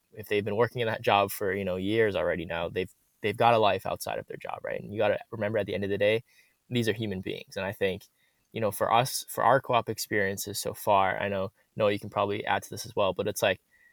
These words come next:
the, the office culture plays such a huge role in, like, the dynamics of how a company works. Like, people really wanna hire you if they like you as an individual and they can, you know, sit next to you for eight hours a day, nine hours a day,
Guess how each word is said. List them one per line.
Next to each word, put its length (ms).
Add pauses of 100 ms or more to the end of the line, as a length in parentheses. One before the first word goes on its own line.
(200)
the, 160 (100)
the 100
office 440
culture 480
plays 720 (260)
such 240
a 60
huge 280
role 380
in, 120
like, 160
the 80
dynamics 520
of 80
how 180
a 60
company 360
works. 420
Like, 180 (400)
people 280
really 280
wanna 280
hire 240
you 260
if 180
they 380 (220)
like 260
you 100
as 140
an 80
individual 480
and 160
they 100
can, 260 (320)
you 120
know, 80
sit 280
next 260
to 80
you 160
for 300
eight 180
hours 260
a 60
day, 120
nine 240
hours 260
a 40
day, 340